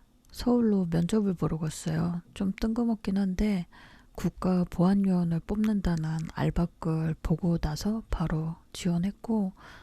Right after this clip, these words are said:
어, 면접 오라고 해가지고 갔거든요. 합숙을 하면서 일을 해야 된다는 게 너무 마음에 들었어요. 이때 당시에 제가 너무 힘드니까, 아, 속세 그냥 벗어나고 싶다는 생각밖에 안 들었어요.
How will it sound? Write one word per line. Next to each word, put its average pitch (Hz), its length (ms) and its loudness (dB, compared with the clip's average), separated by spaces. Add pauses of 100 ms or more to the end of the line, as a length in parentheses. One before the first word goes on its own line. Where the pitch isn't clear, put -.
(420)
어, 160 360 -6
면접 170 600 0
오라고 185 400 0
해가지고 170 460 -6
갔거든요. 165 760 -6 (720)
합숙을 254 520 0
하면서 214 460 0
일을 185 300 2
해야 220 180 0
된다는 170 520 -2
게 165 280 -4 (220)
너무 175 260 2
마음에 160 380 -4
들었어요. 156 580 -8 (600)
이때 226 240 4
당시에 202 340 4
제가 180 280 0
너무 170 280 4
힘드니까, 208 880 2 (680)
아, 180 80 4
속세 233 440 0
그냥 180 280 -2
벗어나고 214 560 2
싶다는 175 380 2
생각밖에 170 520 -2
안 147 160 -2
들었어요. 165 540 -2